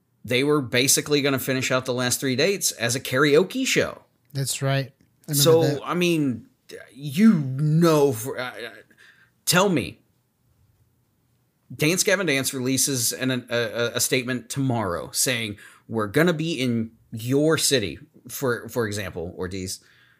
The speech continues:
Speaker 1: He's, "They're coming to your city. It's a karaoke show. Come, sing your hearts out, have fun." Th-, there's a good chance you're gonna get to meet 'em all because, you know, it's a small venue. They might come hang out. You know, they wanna, they wanna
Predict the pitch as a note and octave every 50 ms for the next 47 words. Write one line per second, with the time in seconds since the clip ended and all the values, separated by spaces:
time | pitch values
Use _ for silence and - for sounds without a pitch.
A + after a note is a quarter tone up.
0 | _ _ _ _ _ _ - B2+ B2+ B2+ - - G2+ A#2 B2+ A#2 A2+ D3+ D#3 F3+
1 | F3 D#3 C3+ C#3+ D3+ E3+ - - - C#3+ B2+ B2 A#2 A2+ A#2 - _ _ _ -
2 | A#2 A2 - G#2 - - - D#3 E3 D#3+ C#3+ C3+ C3 B2+ - B2+ A2+ - - B2
3 | A2+ A2 G#2+ G#2 G#2 G2+ - _ _ _ _ _ _ _ _ - - - - D3
4 | D3 D#3 D#3 D#3 D#3 D#3+ D3+ D3+ D3+ - - _ _ _ _ _ - - - -
5 | - E3+ G3+ A3 G#3+ G3+ F3+ C3 A#2+ A#2+ A2+ A2 A2 - - A2+ G#2+ G#2+ G#2+ G#2
6 | F#2 - _ _ _ _ - - - - B2+ C#3+ D#3+ E3 D#3 D#3+ - - B2+ B2
7 | A#2+ A#2+ A#2 A2 A2+ A2+ A2+ _ _ _ _ _ _ _ _ _ _ _ _ _
8 | _ - G#2+ G#2 G2+ B2 F#2 - - - F2 E2 A2 G#2+ G2+ G2 G2+ F#2 A2 C#3
9 | D3 C#3 C#3+ D3 D3 D3 - - C3 A#2+ D3+ D3 C#3 B2+ D3 C#3+ C3+ B2 B2+ D3+
10 | E3 D#3 C#3 C3 C3 C3 B2+ B2+ A#2+ C3 A#2+ A#2 A#2 B2+ C3+ C#3+ D3 C#3+ C3+ C3+
11 | - - - C#3+ C#3+ D3+ D3+ C3 D#3 F#3 F#3 D3+ C#3+ C#3 C3+ C3 C3+ C3 B2+ A2+
12 | - C#3 C#3+ B2+ C3+ D3+ C#3+ B2 A2 G#2+ G2+ F#2 E2+ - F2+ A2 A#2 A#2+ B2 C3
13 | C3+ C#3 D3 D3 C#3+ C#3+ C3+ B2+ - B2 B2+ B2 B2+ C3+ C3 A#2+ G2+